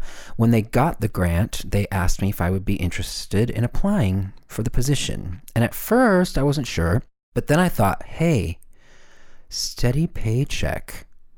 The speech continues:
I've never, ever had that because I was a server before I was a professional musician, so my world revolved around tips, and you just wouldn't know.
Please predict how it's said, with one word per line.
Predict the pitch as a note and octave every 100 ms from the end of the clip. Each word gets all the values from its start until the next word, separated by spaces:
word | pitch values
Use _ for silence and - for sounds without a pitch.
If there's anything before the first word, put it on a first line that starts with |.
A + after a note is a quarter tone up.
| -
I've | G2+ A#2+
never, | F#2+ F2 F2 G2 A#2 C3+ - - - G#2
ever | F#2+ F2 A2
had | - F3+ A#3 -
that | - -
because | - -
I | F#2
was | F2+ F2
a | F2
server | - F3+ A3 D3 E2+ E2+ B2
before | - - - F#2
I |
was | F2+
a | -
professional | - - F#2+ F#2+ E2+
musician, | E2 F2 D#3+ F3+ - E2+ A2+ - - -
so | -
my | G#2+ G#2+
world | G2 G2 G2+
revolved | G#2+ F#2+ F2 F2+
around | F2+ F2+
tips, | - - - - -
and | F#2
you | E2+
just | F2 -
wouldn't | F2+ G2
know. | B2 G3